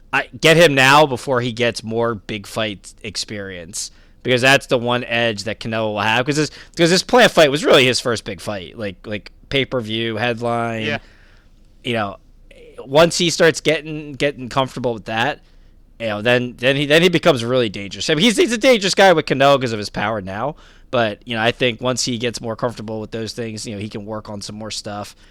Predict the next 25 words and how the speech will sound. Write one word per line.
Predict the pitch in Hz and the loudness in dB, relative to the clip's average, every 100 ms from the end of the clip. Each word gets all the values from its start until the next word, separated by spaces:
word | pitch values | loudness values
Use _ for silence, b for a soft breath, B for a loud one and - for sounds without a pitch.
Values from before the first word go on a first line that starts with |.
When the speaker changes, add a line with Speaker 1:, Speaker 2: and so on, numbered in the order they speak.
| b b | b b
Speaker 1:
Like, | 117 113 - - | -6 -6 -6 2
go | 131 | 2
for | 123 139 120 | 2 0 0
him | |
now. | 98 104 87 85 - - | -2 -8 -8 -14 -18 -14
It's | 113 - | -8 -8
a | |
big, | - 123 117 | -2 -2 -2
again, | 123 110 | -6 -8
it's | 107 | -6
a | - | -8
big | 117 | -6
payday. | 120 110 110 - b b b | -6 -4 -6 -6 b b b
It'll | 165 175 | 4 6
be | 160 180 | 8 4
interesting. | 175 156 - 151 139 131 123 b b b _ - | 4 -2 2 2 2 -2 -8 b b b _ -4
Again, | 131 127 | 2 4
I | 123 | 4
always | 120 117 | 2 0
bring | 123 | -4
it | 110 | -4
back | 120 113 | -4 -4
to | - 104 101 101 | -4 -6 -6 -10
Twitter | - 113 110 | -8 -8 -8
trolls, | 98 107 101 98 | -10 -10 -10 -10